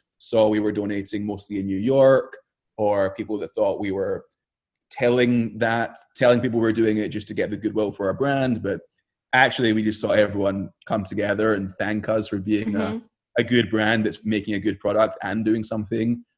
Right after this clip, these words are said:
Speaker 1: that's doing our small part for others. So I think that was the right move at the time.
Speaker 2: Mm-hmm.
Speaker 1: And now we're trying not to, trying not to be too reactive and too distracted.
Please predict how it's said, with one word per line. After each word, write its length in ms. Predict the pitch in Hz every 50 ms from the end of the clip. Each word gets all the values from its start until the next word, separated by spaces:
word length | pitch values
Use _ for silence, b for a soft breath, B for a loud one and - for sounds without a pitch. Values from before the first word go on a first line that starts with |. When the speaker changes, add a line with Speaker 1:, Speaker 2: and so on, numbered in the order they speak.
| _ _ _ -
Speaker 1:
that's 280 | 107 110 - - - -
doing 240 | - 117 110 110 113
our 120 | 117 107
small 260 | - - 120 117 113
part 300 | - 120 120 131 120 - -
for 120 | - 117
others. 400 | 107 120 123 143 170 190 - - - _ _ _ _ _ _ _ _ _ _ _ _ _ _
So 640 | - - 127 120 117 113 113 113 113 110 113 B B B B _ _ -
I 40 | 123
think 160 | 131 123 117
that 180 | 113 113 104
was 100 | 110 107
the 100 | 107 113
right 200 | 110 113 107 101
move 180 | 101 113 110 107
at 60 | -
the 80 | 110 107
time. 520 | - - 147 135 135 131 127 127 127 123
Speaker 2:
Mm-hmm. 280 | 117 226 214 220 214 202 - _ _ _ _ -
Speaker 1:
And 800 | 117 113 113 113 110 113 113 113 113 113 110 110 110 110 107 107 - - _ _ _ _ _ _ -
now 400 | 123 127 131 139 143 151 165 165
we're 140 | 151 139 131
trying 540 | 131 - - - 151 147 151 165 156 127 120
not 280 | 120 117 117 - - - -
to, 520 | 120 113 110 110 107 110 113 110 104 101 - _ _ _ _ _ _ _
trying 460 | - - - 165 165 165 175 190 139
not 200 | 120 123 - - -
to 80 | -
be 120 | 113 120 117
too 280 | 120 - - 120 117
reactive 680 | 110 110 104 98 104 110 - - - - 143 147 147 113
and 160 | 104 101 98
too 200 | - 117 113 110
distracted. 800 | - 101 92 - - 110 104 104 82 - - - 120 131 123